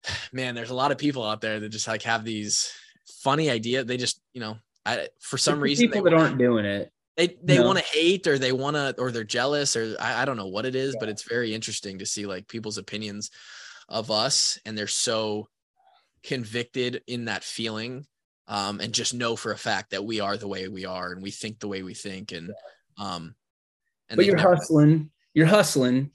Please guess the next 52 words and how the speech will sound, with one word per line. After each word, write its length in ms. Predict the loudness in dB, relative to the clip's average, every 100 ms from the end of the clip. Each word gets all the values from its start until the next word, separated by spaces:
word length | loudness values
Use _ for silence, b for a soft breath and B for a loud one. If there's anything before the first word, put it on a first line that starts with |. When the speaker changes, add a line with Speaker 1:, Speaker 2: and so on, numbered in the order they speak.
| _ 4
Speaker 2:
you're 120 | 8
doing 280 | 10 10 6
what 120 | 6
you 100 | 6
like 200 | 6 4
to 100 | -2
do. 540 | 0 2 2 -2 -4 _ _ 0
And 100 | 2
Speaker 1:
Right. 80 | 4
Speaker 2:
people 500 | 4 6 8 8 6
sometimes 580 | 6 6 6 6 6 6
are 60 | 4
like, 200 | 2 -4 _
"Man, 420 | 4 6 8 6
I 60 | 4
wish 240 | 4 4
I 60 | 2
would 260 | 2 -2 -6
be 120 | -6
doing 260 | -4 -2
that." 220 | 0 2 4
Or, 120 | 6
Speaker 1:
Hundred, 160 | 8 6
Speaker 2:
you 40 |
know, 40 | 4
Speaker 1:
hundred 260 | 0 2 2
percent. 320 | 0 -2 -2
It, 140 | -2
it, 160 | 0 -2
it 100 | 0
comes 240 | 2 2 2
Speaker 2:
stupid. 160 | 0
Speaker 1:
from 100 | 0
an 20 | -6
insecurity 600 | -6 -6 -2 -2 -2 -6
in, 120 | -6
inside 320 | -10 -6 -6
Speaker 2:
Yeah. 40 | -6
Speaker 1:
themselves. 680 | -4 2 2 2 -8 -16 _
Um, 300 | -10 -8 -10
because 600 | -12 -6 -4 -4 -4 -6 -12 _ _ _
the, 60 | -10
the 220 | -8 -4
best 280 | -2 0 -2
quote, 380 | -2 -4 -6 -10 _
um, 300 | -6 -4 -4
and 60 | -8
it, 80 | -6
it's 320 | -6 -6 -4
so 160 | -6 -4
true, 340 | -4 -4 -4
is 300 | -6 -6